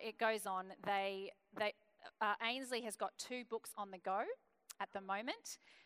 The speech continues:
She, uh, they're emerging another ministry, uh, launching this year, the ki-, uh, the kitchen, the kitchen, so cooking school for young people. She's got a Bachelor of Learning Management, a d-, a graduate diploma in Christian ministry, master, masters in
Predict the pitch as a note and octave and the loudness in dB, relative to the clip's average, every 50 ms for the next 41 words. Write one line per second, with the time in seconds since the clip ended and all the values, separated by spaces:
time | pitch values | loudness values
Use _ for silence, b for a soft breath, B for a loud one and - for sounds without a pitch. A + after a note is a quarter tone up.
0 | B B - - - A#3 A3+ - A3 G#3+ G#3+ G#3 A3 G#3 G#3 G#3+ A3 A3+ A#3+ A#3+ | B B -6 -2 0 2 4 6 8 8 8 8 6 4 2 2 2 0 0 0
1 | A#3 A#3 G#3+ G#3 G#3 G#3 G#3+ A3 A3+ A3 G#3 G#3 G#3+ G3+ - - - A3+ A3+ A#3 | 0 -2 -4 0 2 4 4 2 2 -2 -4 -4 -4 -4 -4 -2 -2 0 -2 0
2 | B3 - - G3+ G3+ G3 F#3+ G#3 G#3+ G3+ - - G#3+ G3+ G3 F#3 - - G#3+ G3+ | 0 0 0 0 0 0 0 -4 -4 -4 -6 -10 -10 -10 -8 -8 -8 -6 -6 -8
3 | F#3+ F#3+ - - - - G3+ F#3+ F#3+ F#3+ F#3 F#3 F#3 F3+ F#3 G3 - - - B3 | -8 -10 -12 -10 -6 -2 0 0 2 2 2 0 0 -2 -4 -8 -8 -8 -10 -8
4 | - - - A3+ G#3+ A3+ D4 G4 E4+ - _ _ - D4+ - G#3 - - C4+ - | -6 -6 -4 -4 -6 -6 -10 -14 -16 -20 _ _ -10 -8 -8 -6 -6 -6 -6 -6
5 | - - D4+ D#4+ G#4+ - - - - G#3 G3 G3 - - - A3+ - - - A#3 | -4 -4 -4 -6 -6 -8 -6 0 0 0 0 0 -4 -6 -6 -6 -4 -4 -6 -8
6 | A3 G#3+ G#3+ - - - - - - G3+ G3+ A3 - - G3 F3+ F3+ F#3+ G3 G3 | -8 -8 -12 -12 -8 -6 -6 -4 -4 -4 -6 -6 -6 -8 -6 -4 -2 -2 -2 -4
7 | F#3 - - G3+ - - D#4 G#4 B4+ - _ B B B B B B B B - | -6 -12 -12 -8 -6 -4 -4 -4 -6 -8 _ B B B B B B B B -10
8 | A3+ F#3+ - G#3 G3+ - - A#3 - - - D4+ C#4 A#3+ A3 A3 A3 A3+ B3 B3 | -4 0 2 2 6 10 10 10 10 8 2 -2 0 0 0 2 2 2 0 0
9 | A#3+ A3 G3+ G3 G3+ G3+ F#3+ G#3 A3+ - - - _ - - - - - - G3+ | 0 0 0 0 0 -2 -6 -4 -6 -6 -6 -6 _ -8 -8 -8 -6 -2 0 0
10 | F#3+ F#3+ - - - A3+ A#3+ A#3+ D4 - - A3 - - A3+ G#3+ G#3+ G#3+ A3 A#3 | 0 0 -2 2 4 4 4 4 2 -6 -10 -12 -6 -2 0 0 0 0 -2 -4
11 | - G3+ F#3+ F3 - - B3 - - C#4+ C4 A3+ G#3 G3+ G#3 - - - B3 C4+ | -4 -6 -12 -12 -10 -10 -8 -8 -8 -8 -8 -8 -8 -6 -6 -6 -6 -4 -6 -6
12 | F#4+ A#4+ - B B B B B B B B G3 G3+ G#3 A#3 - - - - A#3+ | -6 -6 -10 B B B B B B B B 2 4 4 4 4 0 -6 -8 -8
13 | - _ - A3+ A3+ B3+ E4 - - - E4+ E4+ - - A#3 G#3 | -10 _ -2 4 6 6 6 4 2 -2 -2 -2 -2 -4 -8 -4